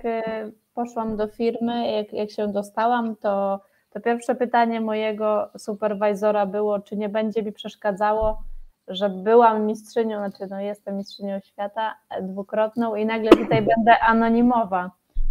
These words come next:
No i takie było pierwsze pytanie. Ja mówię, nie no, spoko, mam tego świadomość, że będę anonimowa i pierwsze co, jak przyszłam, to wszyscy, o, wystalkowaliśmy cię, wiemy, kim jesteś, bla, bla, bla, więc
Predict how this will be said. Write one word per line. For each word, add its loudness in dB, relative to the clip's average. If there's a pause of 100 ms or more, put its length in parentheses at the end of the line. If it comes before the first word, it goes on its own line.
(140)
No 0
i 0
takie -2
było 2
pierwsze -2
pytanie. -2
Ja -2
mówię, 0
nie 2
no, 0
spoko, 0
mam 2
tego 0
świadomość, 0 (160)
że 2
będę 4
anonimowa 0
i -2
pierwsze -8
co, -8
jak -6
przyszłam, -8
to 2 (300)
wszyscy, 2 (260)
o, 8
wystalkowaliśmy 4
cię, 2
wiemy, 0
kim -2
jesteś, 0
bla, -2
bla, 0
bla, -2
więc -2